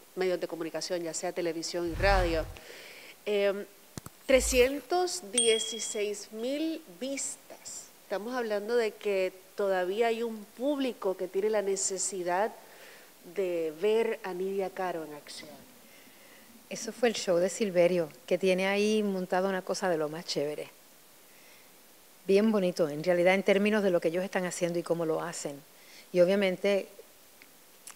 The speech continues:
Speaker 2: Juliana, para los artistas esto ha sido muy duro, porque todo se ha cancelado. Em, especialmente, o sea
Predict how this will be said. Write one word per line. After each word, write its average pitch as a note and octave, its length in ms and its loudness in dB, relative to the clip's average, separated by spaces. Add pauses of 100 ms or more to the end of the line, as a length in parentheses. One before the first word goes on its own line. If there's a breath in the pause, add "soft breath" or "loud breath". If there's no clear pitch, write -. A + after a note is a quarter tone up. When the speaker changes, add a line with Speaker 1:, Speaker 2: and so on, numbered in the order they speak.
(120)
Speaker 2:
Juliana, F3 360 -2
para F#3 180 -4
los F3 120 -4
artistas D#3 500 -12
esto D3+ 200 -16
ha - 20 -12
sido C#3+ 240 -8
muy C#3+ 160 -12
duro, G#3+ 280 -8 (680 loud breath)
porque F3 240 2
todo D3 320 -4
se - 120 -6
ha D#3+ 40 -2
cancelado. D#3 640 -6 (960 loud breath)
Em, E3 340 4 (520)
especialmente, G3 960 2 (120)
o F3 80 -8
sea E3+ 260 -2